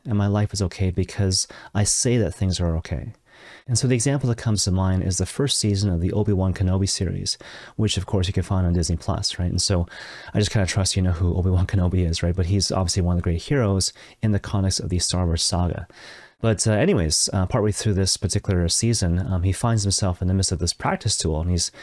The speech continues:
he's battling his student, his primary student, otherwise known as Anakin Skywalker, who of course will become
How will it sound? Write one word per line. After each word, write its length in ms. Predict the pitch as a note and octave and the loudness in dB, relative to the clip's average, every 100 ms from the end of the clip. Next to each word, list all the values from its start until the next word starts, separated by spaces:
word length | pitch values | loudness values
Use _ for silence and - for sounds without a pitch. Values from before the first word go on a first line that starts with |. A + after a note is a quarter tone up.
| - | -14
he's 180 | - G#2 | -2 -2
battling 640 | F2 G#2 A#2 A2+ G2+ G2 - | 2 2 2 2 2 0 0
his 180 | F2+ | 0
student, 360 | F2 - C#3 E2 | 0 0 0 0
his 100 | E2 | -2
primary 300 | - G#2 F2+ | -2 0 0
student, 500 | - C3 F2+ D2+ - - - - - | 0 0 0 0 -4 -8 -18 -16 -2
otherwise 300 | A#2 G#2 F#2 | 2 2 2
known 180 | F#2+ F#2 | 2 2
as 100 | F2 - | 0 0
Anakin 300 | F#2 F2 F2+ | -2 0 -2
Skywalker, 600 | - A#2 A#2+ A2+ A#2 G2+ | -2 0 0 0 0 2
who 120 | G2+ | 2
of 140 | F2+ | 0
course 260 | - F#2+ - | -2 -2 -2
will 80 | F2+ | -2
become 460 | F2 - F#2+ F2+ | -4 -4 0 0